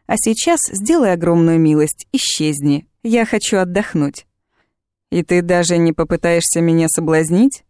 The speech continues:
удивился оборотень. «Фигура у тебя стала хорошая». «Нет, не попытаюсь,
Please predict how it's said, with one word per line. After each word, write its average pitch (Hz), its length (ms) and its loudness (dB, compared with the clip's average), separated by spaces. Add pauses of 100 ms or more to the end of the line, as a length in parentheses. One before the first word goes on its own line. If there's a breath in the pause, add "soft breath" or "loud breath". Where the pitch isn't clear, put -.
(320)
удивился 151 580 -2
оборотень. 147 560 -4 (440)
«Фигура 254 460 2
у 269 80 2
тебя 214 280 0
стала 208 340 0
хорошая». - 720 -2 (460)
«Нет, 269 360 4
не 208 160 4
попытаюсь, 165 600 -4